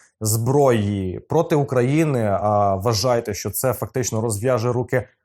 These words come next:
будь-кому у світі, в кого є ця ядерна зброя. Повірте, вона є не тільки в країн, які вважаються, м, такими захисниками демократії. Вони є і в автократичних країнах,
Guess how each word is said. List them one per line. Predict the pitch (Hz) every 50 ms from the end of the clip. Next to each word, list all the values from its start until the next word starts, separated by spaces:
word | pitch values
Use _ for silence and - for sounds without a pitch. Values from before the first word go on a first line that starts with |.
| _ -
будь-кому | 117 110 135 156 147 127 - - 113 101 107 104 107 110
у | 110
світі, | 107 - - 123 - - 202 - 131 113
в | 104 98
кого | - 120 107 104 107
є | 104 113 110 98
ця | - - 98
ядерна | 95 101 101 101 104 110 113 107
зброя. | 107 123 127 151 180 196 175 160 143 127 - - - _ _ _
Повірте, | - 135 147 160 135 - 123
вона | 113 113 117 110
є | 107 110
не | 107 104
тільки | 104 - 147 - - 120 110
в | 101 95 - - -
країн, | - - 113 110 110 123 127 127 117 107 107 - _ _ _ _ _
які | - 107 107 - - 120 120 113 110 107 101
вважаються, | 92 90 90 107 98 92 117 117 113 107 101 92 - - - 107 107 104 104 98 95 92 - _ _ _ _ -
м, | - 101 98 98 98 95 95 - - - - - - - -
такими | 107 - - 117 117 110 107 101 - - _ _ _ _ -
захисниками | 101 120 127 - 127 - 131 123 - 127 120 117
демократії. | 101 117 107 107 - - 117 107 98 90 - - 95 95 95 - - -
Вони | 123 139 156 151 147
є | 139 135 117 123 127 131 135
і | - - 117 117 117 113 104 - - _ -
в | 120 113 - -
автократичних | 120 - - 120 - 123 117 131 113 101 - 101 -
країнах, | - - 101 98 104 123 151 175 175 160 156 -